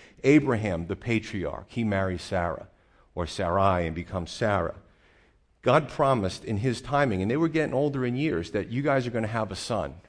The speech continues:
And from this son, the son of promise, there'll be Abraham, Isaac, Jacob, then the twelve tribes of Israel, and then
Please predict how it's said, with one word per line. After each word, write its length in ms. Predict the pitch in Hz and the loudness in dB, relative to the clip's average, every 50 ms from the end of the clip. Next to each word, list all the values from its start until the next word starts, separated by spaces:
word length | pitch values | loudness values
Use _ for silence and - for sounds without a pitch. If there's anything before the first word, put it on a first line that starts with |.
| _ _ _ _ _ _ _ _ _ _ - | _ _ _ _ _ _ _ _ _ _ -6
And 160 | 98 98 95 | -6 -6 -6
from 320 | - - 131 135 135 135 | -2 0 2 2 2 2
this 160 | 123 120 110 | 0 -2 -2
son, 380 | - - - 185 170 143 110 104 | -2 -2 0 2 2 2 2 2
the 80 | 104 101 | 0 -2
son 280 | - - 147 135 131 | -2 -2 -2 0 0
of 160 | 110 101 - | -2 -4 -6
promise, 540 | - - 147 143 131 107 98 98 95 - - - - - - - - _ | -4 0 0 2 2 2 0 -4 -4 -8 -12 -16 -20 -20 -20 -20 -20 _
there'll 120 | - 82 | -10 -6
be 180 | 85 92 95 - | -4 -4 -2 2
Abraham, 580 | 110 120 127 120 110 101 101 101 87 82 82 - | 2 2 2 2 0 -2 -2 -4 -4 -4 -4 -4
Isaac, 480 | 87 101 117 123 107 - 92 85 78 82 | -2 -2 0 0 0 -2 -6 -8 -8 -6
Jacob, 480 | - 117 120 123 120 - 87 73 73 85 | -2 0 0 0 0 -2 -4 -6 -4 -4
then 140 | 107 110 | -4 -2
the 60 | 104 101 | -2 -4
twelve 380 | - - - 113 107 104 101 | -6 -4 -2 0 0 0 -2
tribes 340 | - - 113 104 104 95 95 | -4 -4 -2 -2 -2 -2 -6
of 140 | 95 92 113 | -6 -4 -4
Israel, 440 | 117 110 101 98 95 92 90 87 90 | -4 -4 -2 -2 -2 0 0 0 0
and 120 | 92 104 | 0 0
then 260 | 107 107 104 98 104 | 0 0 0 -2 -4